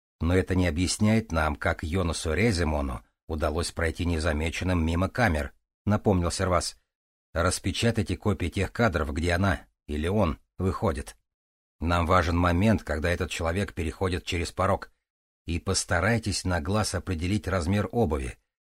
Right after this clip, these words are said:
Это поможет хотя бы приблизительно определить рост. Удачи вам!» В кармане Серваса завибрировал телефон. Отвечать не хотелось, но он ждал звонка от Эсперанье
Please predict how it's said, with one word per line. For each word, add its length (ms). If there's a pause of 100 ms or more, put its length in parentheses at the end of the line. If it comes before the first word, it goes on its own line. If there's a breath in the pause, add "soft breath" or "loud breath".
(160)
Это 200
поможет 520
хотя 340
бы 120
приблизительно 720
определить 460
рост. 320 (340)
Удачи 440
вам!» 320 (640)
В 120
кармане 420
Серваса 540
завибрировал 720
телефон. 440 (600)
Отвечать 440
не 80
хотелось, 540
но 140
он 100
ждал 280
звонка 440
от 220
Эсперанье 800